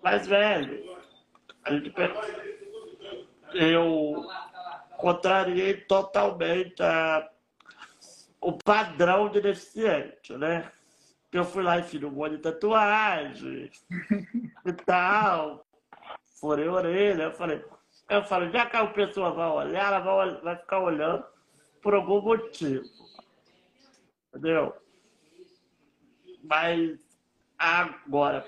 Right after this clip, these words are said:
pouco tempo atrás, eu passei por uma situação muito constrangedora, que eu acho que eu já até comentei com você,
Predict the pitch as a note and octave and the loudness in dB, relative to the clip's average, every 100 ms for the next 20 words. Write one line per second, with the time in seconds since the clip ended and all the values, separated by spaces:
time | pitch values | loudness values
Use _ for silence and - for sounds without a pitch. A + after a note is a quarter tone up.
0 | - F#3+ A#3 A#3 A3+ G#3+ - E3 D3+ D3 | -2 2 2 0 -2 -4 -2 -2 -2 -2
1 | E3 - - C#3+ C#3 C#3+ C4+ G3 - _ | -2 -2 -2 -2 2 2 2 -2 -8 _
2 | _ _ - _ _ - E3 E3 F3 E3 | _ _ -20 _ _ -2 -2 4 2 2
3 | D3+ D3 D3 D3 D3 D3 - C#3+ C#3+ - | -4 -4 -4 -2 -2 -4 -4 -4 -4 -8
4 | C3 C#3+ D#3+ D#3 D3+ C#3 - D3 D#3 G3+ | -8 -6 -8 -6 -4 -4 -4 -4 0 0
5 | F3+ F#3 G3+ G3+ D3 C#3 C3 - _ _ | 0 2 4 4 2 -2 -6 -10 _ _
6 | _ - D3+ D#3+ - D#3+ D#3 - F#3 F3 | _ -4 2 2 0 -4 -2 -2 -4 -2
7 | F3 E3+ - D3+ D3 C#3 C#3+ D#3+ D#3+ C#3+ | -2 -4 -2 -2 -2 -8 -4 -4 -4 -4
8 | C#3 D3+ F3 D3 B2+ | 0 2 4 2 0